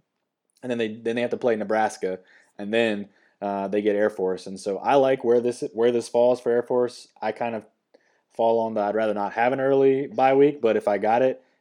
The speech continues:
and Ne-, and Colorado's coming off a Nebraska game and then has to come play a triple option team in Air Force, um,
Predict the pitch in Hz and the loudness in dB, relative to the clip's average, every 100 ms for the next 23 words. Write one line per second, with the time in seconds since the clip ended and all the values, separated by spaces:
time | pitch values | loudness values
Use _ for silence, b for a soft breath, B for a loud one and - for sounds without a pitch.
0 | b 101 101 98 101 - 101 113 113 117 | b -8 -6 -8 -10 -12 -10 -2 0 0
1 | 113 - 117 113 104 98 104 110 - 113 | 0 -4 -4 -4 -4 -4 -2 -2 -4 -6
2 | 127 131 104 104 104 - 120 110 110 101 | -6 -6 -6 -6 -6 -8 -8 -4 -4 -2
3 | - 113 113 - 110 123 107 104 110 127 | -2 -2 -2 -6 -12 -12 -10 -10 -6 -4
4 | 127 - _ b b b 101 98 98 95 | -6 -8 _ b b b -10 -8 -6 -8
5 | 95 95 | -10 -14